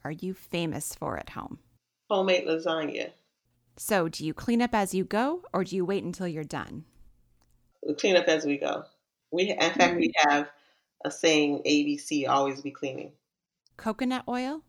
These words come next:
Speaker 1: or avocado oil?
Speaker 2: Coconut oil.
Speaker 1: Arugula or spinach?
Speaker 2: Spinach.
Speaker 1: Peanut butter, crunchy or creamy?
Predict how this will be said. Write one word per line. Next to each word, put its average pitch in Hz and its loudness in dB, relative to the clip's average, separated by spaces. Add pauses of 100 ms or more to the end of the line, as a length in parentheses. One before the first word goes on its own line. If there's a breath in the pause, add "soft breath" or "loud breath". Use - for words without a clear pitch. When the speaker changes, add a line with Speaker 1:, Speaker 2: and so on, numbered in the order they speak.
(140)
Speaker 1:
or 165 0
avocado - -2
oil? - -6 (760)
Speaker 2:
Coconut 151 6
oil. - -4 (520)
Speaker 1:
Arugula 226 2 (420)
or - -4
spinach? - -4 (500)
Speaker 2:
Spinach. 143 2 (720)
Speaker 1:
Peanut 220 2
butter, - -4 (380)
crunchy 269 0 (300)
or 185 0
creamy? - -6